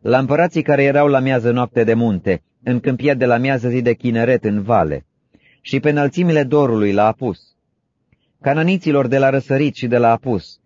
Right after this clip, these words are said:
amoriților, hetiților, fereziților, iebusiților în munte și heviților la poalele Hermonului, în țara Mitzpa. Au ieșit ei și toate oștirile lor împreună cu ei,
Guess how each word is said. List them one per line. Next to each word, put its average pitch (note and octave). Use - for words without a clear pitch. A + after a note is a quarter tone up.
amoriților, B2
hetiților, A2+
fereziților, C3+
iebusiților B2
în B2
munte A#2+
și -
heviților C3+
la B2
poalele C#3
Hermonului, A2+
în A2+
țara C#3+
Mitzpa. A2
Au A#2
ieșit C3+
ei D3+
și E3
toate E3+
oștirile D3
lor C3+
împreună B2+
cu A2+
ei, A2